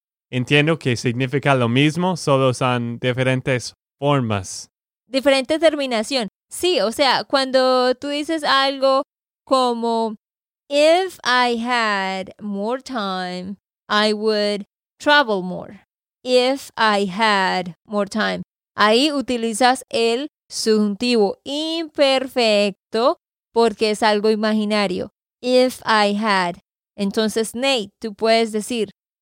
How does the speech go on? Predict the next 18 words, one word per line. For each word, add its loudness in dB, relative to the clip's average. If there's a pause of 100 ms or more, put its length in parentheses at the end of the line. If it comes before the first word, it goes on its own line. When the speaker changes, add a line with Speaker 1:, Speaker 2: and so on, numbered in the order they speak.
Speaker 2:
"Si -4
yo 4 (140)
tuviera 2 (580)
más 0
tiempo." -6 (380)
O -4
también -2
puedes 0
decir, -2 (260)
"Si -2
yo 4 (120)
tuviese 0 (500)
más -2
tiempo, -4 (200)
I 4
would -2
travel 0
more." -6